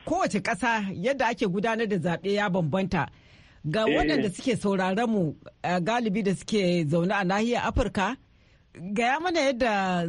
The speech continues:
Speaker 1: zaben Amurka nan ya bambanta da abin da aka saba gani a Najeriya, kasancewa ka san yadda ake a Najeriya ka sha yi.
Speaker 2: To, kin san kamar nan jihar namu,
Speaker 1: Eh.
Speaker 2: ai an, an saba jefa kuri'a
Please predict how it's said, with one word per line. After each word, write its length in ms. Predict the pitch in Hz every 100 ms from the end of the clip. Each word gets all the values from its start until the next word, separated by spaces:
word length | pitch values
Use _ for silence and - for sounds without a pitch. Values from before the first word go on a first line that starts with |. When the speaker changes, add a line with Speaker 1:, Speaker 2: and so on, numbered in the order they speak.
| 151
Speaker 1:
zaben 320 | 180 190 226
Amurka 360 | 247 226 220 185
nan 140 | 185
ya 80 | 220
bambanta 420 | 196 170 214 208
da 140 | 175 165
abin 160 | 175 180
da 80 |
aka 140 | 185 170
saba 240 | 190 180
gani 200 | 151 175
a 100 | 165
Najeriya, 460 | 170 160 180 185 175
kasancewa 600 | 226 247 185 208 190 185
ka 220 | 220 226
san 180 | - 233
yadda 260 | 254 208 202
ake 120 | 208
a 140 | 180
Najeriya 500 | 170 165 190 202 185
ka 140 | - 175
sha 160 | 202
yi. 280 | 190 185 135 - -
Speaker 2:
To, 80 | 165
kin 200 | 214 226
san 140 | 240
kamar 240 | 185 185 202
nan 220 | 220 180
jihar 280 | 170 175 143
namu, 460 | 143 143 139 123 - -
Speaker 1:
Eh. 340 | 180 175 151 135 -
Speaker 2:
ai 100 | 180 180
an, 100 | 202 -
an 160 | - -
saba 200 | - 190
jefa 280 | 151 180 170
kuri'a 400 | - 151 - 147